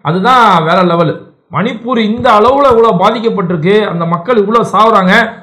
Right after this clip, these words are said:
சொந்த நாட்டோட மக்கள் இப்படி செத்துட்டு இருக்கிறாங்க, இவரு என்னடான்னா வெளிநாட்டுக்கு பயணம் போயிட்டு இருக்கிறாரு. இந்த மணிப்பூர் நடந்த, இந்த பிரச்சனை நடந்த இந்த நேரத்துல மட்டுமே இவரு ஏழு நாடுகளுக்கு பயணம் போயிருக்காரு.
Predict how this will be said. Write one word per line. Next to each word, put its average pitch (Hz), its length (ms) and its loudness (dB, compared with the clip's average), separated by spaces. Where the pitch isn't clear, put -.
சொந்த 262 360 0
நாட்டோட 240 400 2
மக்கள் 247 260 0
இப்படி 214 280 -4
செத்துட்டு 220 320 -4
இருக்கிறாங்க, 185 320 0
இவரு 233 200 0
என்னடான்னா 233 380 0
வெளிநாட்டுக்கு 233 520 0
பயணம் 240 340 -2
போயிட்டு 185 220 0
இருக்கிறாரு. 160 460 0
இந்த 180 160 0
மணிப்பூர் 240 460 0
நடந்த, 240 320 0
இந்த 220 240 0
பிரச்சனை 233 340 -4
நடந்த 240 300 0
இந்த 226 240 -2
நேரத்துல 233 340 0
மட்டுமே 202 340 -2
இவரு 208 320 2
ஏழு 277 300 2
நாடுகளுக்கு 247 480 0
பயணம் 208 320 0
போயிருக்காரு. 156 480 -2